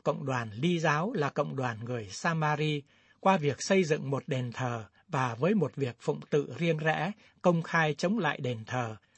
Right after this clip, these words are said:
và công tác phụng tự tại Jerusalem. Phong trào ly giáo này lại càng nguy hiểm hơn nữa vì dựa trên việc tuân giữ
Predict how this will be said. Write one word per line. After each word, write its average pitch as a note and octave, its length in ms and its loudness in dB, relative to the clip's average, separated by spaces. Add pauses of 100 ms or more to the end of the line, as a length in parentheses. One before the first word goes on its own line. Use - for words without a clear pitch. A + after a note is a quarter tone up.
(220)
và C#3 220 0
công F#3+ 240 4
tác G3+ 260 0
phụng D#3+ 220 -2
tự C#3+ 340 -2
tại C#3 260 -4
Jerusalem. D3+ 880 0 (880)
Phong G#3 240 8
trào C3+ 280 4
ly F#3+ 220 6
giáo G3 220 2
này C3+ 380 2
lại C#3+ 300 0
càng B2+ 260 0
nguy F3 200 4
hiểm B2+ 260 0
hơn E3 240 2
nữa E3+ 260 2 (320)
vì D3+ 180 4
dựa D3 300 2
trên G3 200 4
việc C#3 280 -2
tuân F3 220 4
giữ F3 240 4